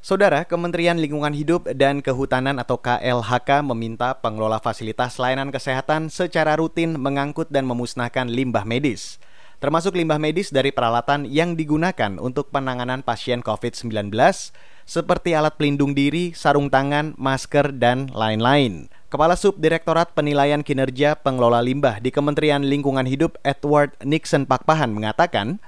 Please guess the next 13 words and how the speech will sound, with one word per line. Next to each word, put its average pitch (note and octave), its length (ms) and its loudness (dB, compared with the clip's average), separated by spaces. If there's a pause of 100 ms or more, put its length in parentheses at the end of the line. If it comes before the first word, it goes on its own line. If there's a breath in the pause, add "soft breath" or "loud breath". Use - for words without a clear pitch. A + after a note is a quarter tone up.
(140)
pemusnahan D3 560 2
limbah F#3 320 4
medis F3 480 -2
covid D3+ 320 2
sembilan C#3 240 4
belas D#3+ 320 4
salah C3+ 160 4
satunya D3 480 2
dengan C3+ 240 2
menggunakan B2 560 0
alat F3 400 0
pembakar C3+ 400 2
sampah C3+ 480 2